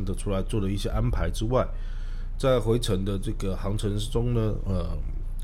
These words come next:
总统也指示空军，呃，出动幻象战机去伴飞迎接，那也释放这个热焰弹，啊，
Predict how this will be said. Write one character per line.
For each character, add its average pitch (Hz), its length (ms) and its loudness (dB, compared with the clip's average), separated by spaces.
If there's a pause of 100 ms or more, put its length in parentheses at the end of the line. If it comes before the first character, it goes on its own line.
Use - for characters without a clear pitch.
(460)
总 107 140 0
统 110 140 4
也 104 100 4
指 92 180 0
示 110 200 2
空 110 240 2
军， 110 540 2
呃， - 640 -2
出 101 160 -2
动 104 160 0
幻 107 160 0
象 104 160 2
战 101 220 2
机 98 520 -2
去 92 500 -2 (100)
伴 104 240 4
飞 101 240 0
迎 92 280 -2
接， 104 460 0
那 95 160 -2
也 87 220 -4
释 104 340 0
放 95 320 0
这 101 140 -2
个 85 360 -4
热 110 120 0
焰 101 280 0
弹， 110 140 0 (760)
啊， 73 100 -4